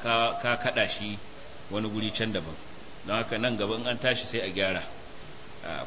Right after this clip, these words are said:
ko dai a rubuta duka Bughyatul Mushtaq fi sharhi risalati Shaykh al-Islam Ibn Taymiyyah ila ahli al-Iraq. Ko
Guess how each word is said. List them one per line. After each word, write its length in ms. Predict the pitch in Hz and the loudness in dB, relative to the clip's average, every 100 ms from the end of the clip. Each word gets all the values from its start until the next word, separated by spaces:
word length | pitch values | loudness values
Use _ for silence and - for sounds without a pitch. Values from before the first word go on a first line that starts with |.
| - | -2
ko 100 | 120 | 2
dai 100 | 127 | 4
a 100 | 113 | 4
rubuta 360 | 120 110 110 | 2 -2 -2
duka 360 | 104 120 131 117 | -2 0 2 4
Bughyatul 460 | 120 117 120 120 107 | 2 0 0 0 -2
Mushtaq 400 | 98 - 131 123 - - | -2 0 2 2 -2 -4
fi 180 | 127 139 | 0 2
sharhi 380 | 135 139 139 120 | 4 2 0 -2
risalati 480 | 101 - 113 117 98 | -4 0 0 0 -4
Shaykh 220 | 110 107 | -6 -6
al-Islam 400 | 95 76 - 104 95 - - - - - - - - | -6 -8 -4 -4 -4 -10 -10 -10 -10 -10 -10 -8 -6
Ibn 160 | 110 107 | -2 -2
Taymiyyah 340 | 101 98 101 92 | -2 0 0 2
ila 80 | 92 | 2
ahli 120 | 92 82 | 0 -2
al-Iraq. 280 | 82 82 76 - - - - - - - - - - - - - - - - - - - - - - | -2 -4 -4 -8 -10 -10 -10 -10 -10 -10 -10 -10 -10 -10 -10 -10 -8 -8 -8 -8 -8 -8 -10 -10 -6
Ko 60 | 101 | 0